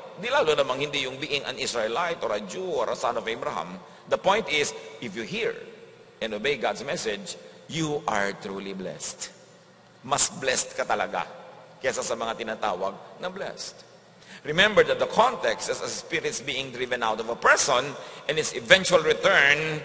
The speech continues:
with an even much more potent strength. Huwag natin kakalimutan yung true story. Lahat kasi nangyari lang related, suporta sa storya. But the true story is, pagka ang tao ay lumalapit sa Diyos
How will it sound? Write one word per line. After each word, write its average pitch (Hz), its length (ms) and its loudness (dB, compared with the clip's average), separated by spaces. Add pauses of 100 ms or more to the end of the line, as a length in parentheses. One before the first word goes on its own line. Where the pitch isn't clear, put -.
(340)
with 143 160 0
an 131 80 -4
even 143 240 0
much 131 400 0
more 123 160 4
potent 127 400 0
strength. 113 640 -2
Huwag 131 160 -2
natin 131 160 -4
kakalimutan 120 480 -2
yung 117 160 -8
true 117 160 -4
story. 95 640 -4 (220)
Lahat 123 240 -2
kasi 117 240 -2
nangyari 107 480 -6
lang 107 160 -4
related, 98 640 -8
suporta 110 480 -4
sa 104 160 -8
storya. 87 480 -8 (560)
But 101 160 -8
the 107 80 -4
true 208 320 -4
story 165 320 4 (160)
is, - 80 0 (560)
pagka 135 240 4
ang 160 400 6
tao 170 320 10 (960)
ay 131 160 0
lumalapit 127 480 2
sa 185 160 -4
Diyos 135 480 -2